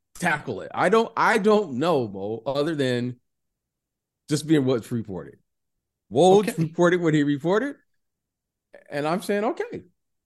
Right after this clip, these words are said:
Speaker 1: Now,
Speaker 2: Okay.
Speaker 1: you telling me the Lakers are gonna do it?
Speaker 2: I think so. I think someone will do it. But you're not so sure.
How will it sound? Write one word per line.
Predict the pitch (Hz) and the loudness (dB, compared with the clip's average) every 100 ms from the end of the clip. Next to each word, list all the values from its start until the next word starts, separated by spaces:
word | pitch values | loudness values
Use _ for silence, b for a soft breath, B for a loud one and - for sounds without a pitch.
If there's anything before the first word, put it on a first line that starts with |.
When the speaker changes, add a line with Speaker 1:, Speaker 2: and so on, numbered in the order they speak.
| _ _ _ _ _ _ _ _ _ _ _ _ _ - | _ _ _ _ _ _ _ _ _ _ _ _ _ -4
Speaker 1:
Now, | |
Speaker 2:
Okay. | 165 240 226 | 0 0 2
Speaker 1:
you | 165 | 0
telling | 180 208 | 0 -2
me | 202 | -2
the | 185 | -2
Lakers | 151 202 202 170 | 0 0 0 -2
are | |
gonna | 185 185 | -2 -2
do | 180 285 | -2 -4
it? | - - _ _ _ _ _ _ _ _ _ _ _ | -6 -12 _ _ _ _ _ _ _ _ _ _ _
Speaker 2:
I | - | -2
think | 175 170 | 0 0
so. | - 127 - _ _ _ _ _ _ _ _ _ _ _ _ _ _ _ | -2 -6 -8 _ _ _ _ _ _ _ _ _ _ _ _ _ _ _
I | 165 | 4
think | 208 180 | 4 4
someone | - 202 147 | 6 6 6
will | 120 | 4
do | 107 104 | 2 0
it. | - - _ _ _ _ _ _ _ _ _ _ _ _ _ _ _ _ _ _ _ | -2 -6 _ _ _ _ _ _ _ _ _ _ _ _ _ _ _ _ _ _ _
But | 143 | 4
you're | 143 143 | 6 6
not | 117 | 2
so | 123 | -4
sure. | 95 - | -6 -10